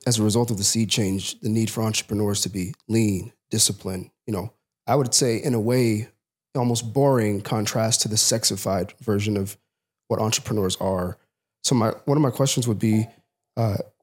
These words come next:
in your own pers-, in your own life running businesses, what's been the, either the regular habit or the, the, the structural disciplines that you've enacted to keep you on this path of finding entrepreneurial success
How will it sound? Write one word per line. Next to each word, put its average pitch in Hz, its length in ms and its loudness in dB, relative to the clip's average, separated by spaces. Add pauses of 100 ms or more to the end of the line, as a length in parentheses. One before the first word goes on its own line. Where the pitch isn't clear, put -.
(680)
in 139 80 4
your 131 140 6
own 143 140 4
pers-, - 280 2
in 120 140 4
your 120 120 4
own 143 140 4
life 117 400 2
running 117 240 2
businesses, 107 600 0 (100)
what's 139 220 2
been 147 260 6
the, 123 360 4 (520)
either 113 220 4
the 110 100 2
regular 127 460 4
habit 135 480 4
or 113 320 2
the, 107 300 0 (760)
the, 113 260 4
the 113 180 4
structural 135 520 2
disciplines 107 600 0
that 110 240 0
you've 110 180 0
enacted 107 560 -2 (580)
to 107 320 0
keep 131 300 2
you 117 180 6
on 110 120 2
this 104 140 2
path 107 360 0
of 101 140 -6
finding 110 260 0
entrepreneurial 104 600 -2
success - 580 -2